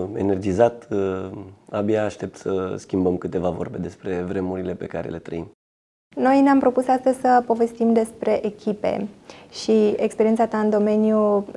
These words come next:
Speaker 2: este una extrem de vastă și sunt sigură că o să aflăm de la tine niște lucruri foarte, foarte interesante legate de cum putem să ne descurcăm, așa, între ghilimele, cu echipele în noua normalitate.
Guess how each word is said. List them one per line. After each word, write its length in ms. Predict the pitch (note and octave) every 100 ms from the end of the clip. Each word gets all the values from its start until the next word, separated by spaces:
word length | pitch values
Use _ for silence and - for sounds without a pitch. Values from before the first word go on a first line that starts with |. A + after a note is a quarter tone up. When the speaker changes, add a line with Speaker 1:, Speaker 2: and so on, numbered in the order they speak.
| G3+ - G#3 G3
Speaker 2:
este 220 | G3 G#3
una 320 | G3+ G3+ F#3+
extrem 420 | G#3 G3 - A3+ A#3+
de 80 |
vastă 540 | A#3+ A3 A3 A3+ A3 A3+
și 420 | A3+ - G#3+ G#3+
sunt 160 | G#3 G3+
sigură 280 | G3+ G3+
că 360 | G3 - G3 F#3+ F#3+ - - - - _ _ _ - -
o 40 |
să 80 | A#3+
aflăm 240 | G#3 A#3 A3+
de 80 |
la 120 | A3 G3+
tine 200 | A3 A3
niște 220 | A3+ G3
lucruri 280 | G#3 A3+ A3
foarte, 440 | - A#3 A3 G3+
foarte 380 | G3+ A#3 A3 F#3+
interesante 640 | F#3 F3+ F3 F#3+ F3 F3+
legate 380 | G3+ G3 G3 G3
de 280 | - G#3 G3 G3 - - - -
cum 180 | C4+ C4+
putem 340 | C4 B3 A#3+ A#3+
să 80 | A#3
ne 500 | A3 G#3+ G#3+ G#3+ G#3
descurcăm, 640 | G3+ A3 - A3+ - - F3
așa, 300 | F#3+ - F3+
între 240 | F#3 -
ghilimele, 640 | F#3+ G3+ F#3+ G3 G3+ G3 F#3 -
cu 80 |
echipele 640 | G#3 G3 - G#3 F3 F3+ F#3
în 120 | F#3
noua 200 | F#3+ F#3+
normalitate. 840 | F#3 F#3 F#3+ F#3 F3 F3+ - -